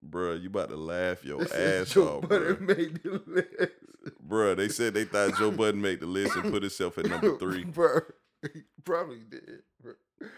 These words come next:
Speaker 1: See,
Speaker 2: Oh, man.
Speaker 1: I was rolling.
Speaker 2: Yeah.
Speaker 1: I was rolling because, um,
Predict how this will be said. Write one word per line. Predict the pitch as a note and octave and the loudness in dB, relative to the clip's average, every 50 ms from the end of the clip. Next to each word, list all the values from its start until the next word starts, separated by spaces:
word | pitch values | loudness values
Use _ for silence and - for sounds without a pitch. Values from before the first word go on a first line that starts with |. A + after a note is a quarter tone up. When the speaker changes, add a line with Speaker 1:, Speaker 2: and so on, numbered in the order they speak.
| - - - _ _ _ _ _ - | -20 -20 -20 _ _ _ _ _ -14
Speaker 1:
See, | - - A#2 A#2 A2+ G#2+ G2 | -8 -4 -4 -2 -2 -2 -4
Speaker 2:
Oh, | - - | -2 2
man. | F2 A2+ | 6 6
Speaker 1:
I | C3+ | 6
was | C#3+ D3+ D3 B2 A#2 | 6 6 2 2 4
rolling. | A#2+ C3+ D3+ D#3+ E3+ E3+ E3+ E3 E3+ E3+ - _ _ - | 6 6 8 8 6 4 2 -2 -4 -6 -10 _ _ -20
Speaker 2:
Yeah. | - - - - - _ | -20 -20 -20 -20 -6 _
Speaker 1:
I | - A2+ | 4 4
was | B2 C3+ C3 A2+ | 4 4 4 2
rolling | A2 B2 B2+ C3 C3+ C3+ B2+ A#2+ | 2 4 4 6 4 4 2 0
because, | A2 G2+ - - G#2+ G2+ G2+ G2 F2 - | -4 -6 -4 -2 0 2 0 0 -2 -2
um, | - F2 G2 F#2+ F2+ E2+ E2+ D#2 D2+ D2+ D#2+ E2 | -2 0 2 2 2 0 -2 -4 -6 -8 -12 -14